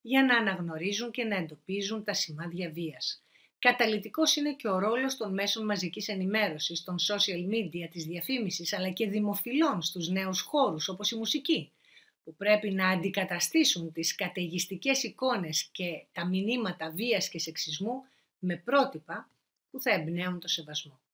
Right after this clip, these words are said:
Και φυσικά σε αυτή την αλυσίδα της μηδενικής ανοχής απέναντι στην έμφυλη βία δεν μπορεί να λείπει η οικογένεια.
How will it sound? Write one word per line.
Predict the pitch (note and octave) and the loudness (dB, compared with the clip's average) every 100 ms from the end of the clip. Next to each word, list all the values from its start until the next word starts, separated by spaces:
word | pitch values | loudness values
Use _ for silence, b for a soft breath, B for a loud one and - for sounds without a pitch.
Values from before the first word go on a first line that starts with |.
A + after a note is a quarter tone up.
| _ _ _ _ - | _ _ _ _ -4
Και | A#3 | -2
φυσικά | A3+ - - G#3 | 0 0 0 0
σε | F#3 | 0
αυτή | F#3 | -6
την | E3 E3 | -8 -6
αλυσίδα | D#3 D3+ C4 C4+ C4 | -4 -2 0 2 2
της | F#3 | 2
μηδενικής | F#3 E3+ F#3 F#3 D#4 - | 2 2 0 4 4 4
ανοχής | F#3+ D#3 - F#3 | 0 -6 -6 -6
απέναντι | E3 G#3+ G#3 E3+ D#3+ | 0 2 2 0 -6
στην | F3 F3+ | -6 -4
έμφυλη | F3+ E3 D3 C#3+ | -4 -6 -12 -8
βία | E3 A3+ | -4 -4
δεν | A#3+ A#3+ | -4 -4
μπορεί | B3+ | -2
να | C4+ C4 | 0 0
λείπει | C4 C4+ | 0 -2
η | |
οικογένεια. | C#4 C#4 D4 G#3+ | -2 0 0 0